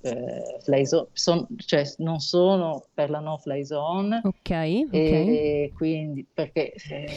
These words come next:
Speaker 1: temo
Speaker 2: E,
Speaker 1: che comporterebbe
Speaker 2: e sarebbe,
Speaker 1: l'allargamento del
Speaker 2: infatti,
Speaker 1: conflitto a livello globale.
Speaker 2: lo credo anch'io.
Speaker 1: E,
Speaker 2: E quindi
Speaker 1: e quindi anche però allo stesso tempo esaltare, eh, quella che è la resistenza ucraina, che è lodevolissima, coraggiosissima,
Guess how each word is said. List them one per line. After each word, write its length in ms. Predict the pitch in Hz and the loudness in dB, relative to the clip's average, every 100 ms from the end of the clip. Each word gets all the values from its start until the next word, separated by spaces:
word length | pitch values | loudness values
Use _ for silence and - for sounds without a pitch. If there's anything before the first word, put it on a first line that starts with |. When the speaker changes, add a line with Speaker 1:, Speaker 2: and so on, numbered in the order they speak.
| - | 0
Speaker 1:
temo 200 | 170 170 | 4 4
Speaker 2:
E, 80 | 196 | 4
Speaker 1:
che 120 | 160 | 2
comporterebbe 1120 | 160 156 - 151 170 156 160 156 151 143 139 - | 0 -2 -2 -2 2 4 4 4 4 4 2 -2
Speaker 2:
e 20 | |
sarebbe, 80 | - | 0
Speaker 1:
l'allargamento 1040 | 185 160 185 185 180 185 165 - 151 139 | 2 2 2 0 0 -2 -4 -6 -4 0
del 80 | 139 151 | 2 2
Speaker 2:
infatti, 120 | 165 | 0
Speaker 1:
conflitto 300 | 151 156 156 | 0 0 0
a 40 | |
livello 300 | 147 135 131 | 0 -2 -4
globale. 380 | 131 131 135 131 | -8 -4 0 2
Speaker 2:
lo 60 | 190 | 2
credo 260 | 185 180 | 0 0
anch'io. 360 | 185 175 185 175 | -2 0 0 0
Speaker 1:
E, 280 | 127 - - - - - - | -2 -6 -8 -14 -20 -20 -14
Speaker 2:
E 340 | 113 - 214 | -8 -2 0
quindi 240 | - 262 156 | 0 4 8
Speaker 1:
e 920 | 156 151 147 139 139 139 143 135 135 | 8 8 6 6 4 2 0 -2 -4
quindi 1300 | - 180 170 143 139 135 135 139 135 - - - - - - | 0 2 2 0 0 0 0 -2 -6 -12 -20 -20 -20 -20 -8
anche 340 | 165 175 180 | -2 0 0
però 220 | - 170 | 2 4
allo 160 | 170 156 | 6 4
stesso 220 | - 156 | 0 -4
tempo 280 | - 160 - | 0 0 0
esaltare, 680 | 143 139 135 151 156 160 147 _ - _ _ - | -2 -2 2 2 4 2 0 _ -20 _ _ -8
eh, 220 | 131 127 | -6 0
quella 240 | 160 170 | 2 2
che 120 | 170 151 | 2 2
è 20 | |
la 100 | 147 | 2
resistenza 960 | 139 139 139 143 139 - 143 127 131 | 0 -6 -4 -4 -4 -2 -2 0 -2
ucraina, 480 | 139 - 156 160 143 | -4 0 0 0 -2
che 600 | - 139 131 135 127 117 | -4 -4 -4 -6 -12 -16
è 180 | - 135 | -18 -12
lodevolissima, 760 | 151 147 147 151 151 - 143 135 | -8 -6 -4 -4 -4 -6 -4 -2
coraggiosissima, 1000 | 147 147 143 143 156 - - 143 143 | -2 -2 -2 2 2 2 0 2 0